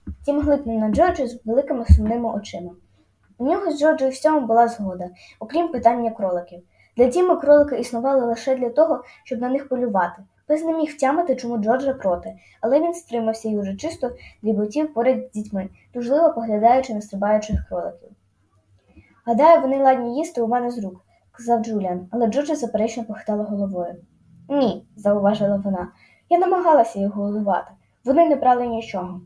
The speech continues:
«Подивіться на отих кроленят. Еге ж вони гарненькі». «Гав!» — гавкнув Тіммі, погоджуючись з нею, і зробив кілька кроків до них.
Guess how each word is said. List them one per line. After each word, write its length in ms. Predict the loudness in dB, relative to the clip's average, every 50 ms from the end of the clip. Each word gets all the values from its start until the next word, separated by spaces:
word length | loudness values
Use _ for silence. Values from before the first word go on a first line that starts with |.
| -20 _ _ _ _ _ _ _ _ _ _ _ -20 -20 -20 -20 _ _ _ _ _ _ _ _ _ _ _ _
«Подивіться 440 | -2 0 2 2 4 2 2 0 2
на 140 | 2 2 2
отих 240 | 2 0 -8 -14
кроленят. 480 | -8 -4 -4 -2 -2 -2 -4 -4 -6 -6 -8 -14 -20 -20 _ _ _ _
Еге 240 | -8 2 4 4 4
ж 100 | 6 4
вони 180 | 2 2 2 2
гарненькі». 640 | 0 0 0 2 2 2 2 0 -2 -6 -10 -14 -14 _ _ _ _ _ _ _ _ _ _ _ _ -10
«Гав!» — 300 | -2 2 4 4 4 2 -2 -10 -20 -20 -16 0
гавкнув 400 | 2 4 4 4 2 -2 -6 -6
Тіммі, 280 | -4 -4 -2 0 -2 -2
погоджуючись 720 | -4 -2 0 0 0 2 0 -2 -4 -4 -4 -6 -4 -4
з 20 |
нею, 280 | 0 2 2 2 2 0
і 80 | -4
зробив 320 | -8 -8 -4 -4 -4 -4 -4
кілька 260 | -6 -10 -10 -12 -10
кроків 320 | -6 -6 -6 -4 -4 -6
до 100 | -4 -4
них. 260 | -4 -4 -4 -6 -10